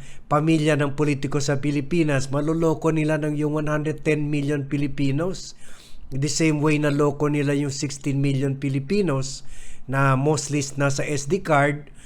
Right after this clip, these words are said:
or thirty-one million Filipinos in the twenty twenty-two elections.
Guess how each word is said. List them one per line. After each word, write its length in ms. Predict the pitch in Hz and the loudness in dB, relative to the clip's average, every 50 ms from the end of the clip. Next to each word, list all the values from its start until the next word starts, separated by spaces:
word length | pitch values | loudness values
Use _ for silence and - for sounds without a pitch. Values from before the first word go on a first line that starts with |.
| - - - - - | -10 -10 -10 -10 -8
or 280 | - 135 139 147 143 139 | -4 0 2 2 2 2
thirty-one 640 | - 165 156 147 139 139 156 151 143 147 147 143 143 | 2 2 2 2 2 0 0 2 2 4 4 2 2
million 360 | 143 143 135 135 143 139 139 139 | 2 2 2 2 2 0 0 0
Filipinos 760 | 143 139 131 135 135 - 135 131 131 135 151 156 143 - - | -2 0 0 -2 0 0 0 0 2 0 0 -2 -2 -2 -2
in 80 | 135 131 | -2 -2
the 120 | - - | -2 -2
twenty 360 | - - 135 131 123 131 139 | -2 0 -2 -2 -2 -4 -6
twenty-two 560 | 135 135 131 123 113 104 139 131 139 135 127 | -4 -2 -4 -4 -2 -4 -6 -4 -2 -4 -4
elections. 800 | 117 120 120 113 - - - 127 123 120 120 127 - - - - | -2 -2 -4 -4 -6 -6 -4 -4 -4 -4 -4 -6 -8 -10 -10 -8